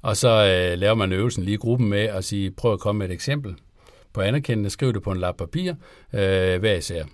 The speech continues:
Og så tager man, øh, lappen op, og så siger man, "Okay, vi er fire mennesker i rummet, der kom fire bud på handling."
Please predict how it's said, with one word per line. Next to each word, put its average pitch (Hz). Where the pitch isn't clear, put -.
Og 101
så 135
tager 127
man, 90
øh, 82
lappen 101
op, 120
og 117
så -
siger 113
man, 98
"Okay, 104
vi 117
er 110
fire 147
mennesker 110
i 92
rummet, 107
der 107
kom 101
fire 110
bud 98
på -
handling." 80